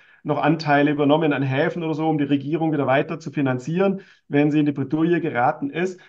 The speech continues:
Aber die, äh, führen eben keinen Eroberungsfeldzug in diesen Ländern, sondern bauen ihr Netzwerk aus. Und davon profitieren dann auch die anderen Länder. Und die merken das und,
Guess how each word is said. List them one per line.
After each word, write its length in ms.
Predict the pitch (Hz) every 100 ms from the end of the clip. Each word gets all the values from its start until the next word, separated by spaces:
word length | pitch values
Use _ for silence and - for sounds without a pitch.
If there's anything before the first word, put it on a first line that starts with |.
| _ -
Aber 280 | 135 143
die, 320 | 139 143 156 139
äh, 300 | 139 131 131
führen 340 | 180 180 180
eben 360 | 180 185 190 -
keinen 540 | - 190 254 240 -
Eroberungsfeldzug 1600 | 147 - 165 160 147 143 143 - - 139 143 139 - 165 151 139 -
in 140 | 143
diesen 240 | 139 147 143
Ländern, 540 | 139 151 180 202 208 - _
sondern 600 | - 156 165 165 160 - _ _ -
bauen 320 | 151 165 185
ihr 200 | - 180
Netzwerk 840 | 175 226 - - 254 214 170 -
aus. 400 | 135 135 135 - - - -
Und 180 | 151 165
davon 260 | 165 170
profitieren 680 | 170 156 165 156 - 269 285
dann 120 | 196
auch 180 | 147 151
die 100 | -
anderen 320 | 147 156 147
Länder. 480 | 143 143 139 131 -
Und 340 | 160 156 -
die 240 | 160 156 -
merken 520 | 131 127 185 - 220
das 260 | 208 208 202
und, 380 | 160 160 160